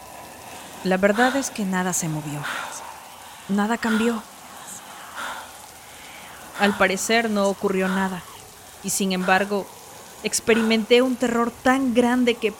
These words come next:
perdí la noción de quién o qué era y dónde estaba.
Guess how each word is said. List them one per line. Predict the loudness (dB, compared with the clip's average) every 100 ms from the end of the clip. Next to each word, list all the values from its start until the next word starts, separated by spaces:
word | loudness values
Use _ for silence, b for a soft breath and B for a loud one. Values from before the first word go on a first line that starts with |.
| 2
perdí | 4 6 6
la | 4
noción | 4 2 2 2 4
de | 2
quién | 2 0 2 0
o | -2 0
qué | 4 6 8 8
era | 8 4
y | 2
dónde | 6 6 6 4 2
estaba. | 0 0 0 0 -4